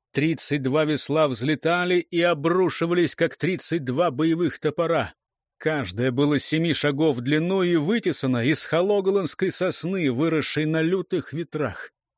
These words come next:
За каждое весло держалось сразу четыре руки. Весла с треском крушили все, что под них попадало. Борта однодревок, непрочные самодельные шлемы и хрупкие человеческие кости.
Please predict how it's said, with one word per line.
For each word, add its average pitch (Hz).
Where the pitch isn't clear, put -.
За 104
каждое 139
весло 139
держалось 139
сразу 143
четыре 151
руки. 120
Весла 151
с -
треском 160
крушили 170
все, 190
что -
под 165
них 190
попадало. 170
Борта 127
однодревок, 139
непрочные 160
самодельные 156
шлемы 175
и 175
хрупкие 160
человеческие 147
кости. -